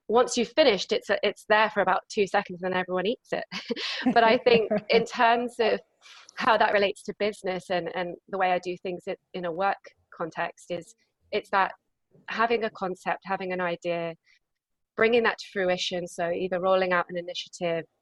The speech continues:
Speaker 1: something that you're really passionate about, and seeing a tangible change at the end of it. Um, and that's, that's what you achieve through baking. You create something, and it's what you can achieve in a business environment if you can follow things through and, and really drive change forward. So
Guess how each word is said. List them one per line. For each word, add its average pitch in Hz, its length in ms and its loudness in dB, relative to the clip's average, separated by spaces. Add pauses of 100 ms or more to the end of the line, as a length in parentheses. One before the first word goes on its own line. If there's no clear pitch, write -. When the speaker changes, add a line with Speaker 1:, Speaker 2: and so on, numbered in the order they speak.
(260)
Speaker 1:
something 190 320 -4
that 190 140 -2
you're 185 100 0
really 180 200 0
passionate - 400 -6
about, 170 260 0
and 180 120 -4
seeing 190 460 0 (300)
a - 40 -10
tangible 185 460 -2
change 170 360 -4
at - 100 -8
the 165 100 -4
end 165 180 -2
of 160 80 -8
it. - 160 -4 (440)
Um, 170 280 -2 (160)
and 208 100 0
that's, - 260 0
that's 196 220 0
what 196 140 0
you 190 120 0
achieve 185 440 -2
through 185 200 -4
baking. 202 440 0
You 175 160 -4
create 185 360 -2
something, 175 640 -4 (380)
and 190 100 2
it's - 180 -4
what 202 160 0
you 196 140 -2
can - 120 -6
achieve 180 440 -2
in 175 140 -2
a 175 60 -4
business 185 340 -6
environment 175 640 0
if - 160 -14
you 180 140 -8
can 170 180 -8 (340)
follow 190 240 4
things 175 440 -8
through 170 280 0
and, 165 180 -2
and 170 120 -4
really 170 260 -4
drive 165 280 -2
change 165 260 -6 (120)
forward. 160 300 -4
So 160 320 -6